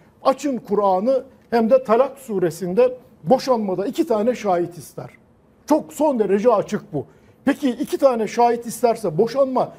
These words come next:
nasıl erkeğin iki dudağının arasında olur ki? Boş ol deyince kadın boş olacak.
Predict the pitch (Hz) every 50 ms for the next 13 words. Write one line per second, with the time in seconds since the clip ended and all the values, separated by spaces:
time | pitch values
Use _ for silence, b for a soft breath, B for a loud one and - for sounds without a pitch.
0 | B B 208 269 262 294 311 - 233 226 233 233 - 233 233 208 202 - - 254
1 | 180 202 185 190 190 185 190 190 185 185 180 180 180 - 185 185 170 170 180 220
2 | 277 - _ - - - _ _ _ _ _ _ _ _ _ _ _ _ _ _
3 | _ _ _ _ - 214 277 277 - 247 226 202 175 196 240 233 220 214 208 185
4 | 247 262 262 - b b b b b b - - 240 220 226 269 254 202 214 220
5 | 220 226 214 185 160 151 143 151 123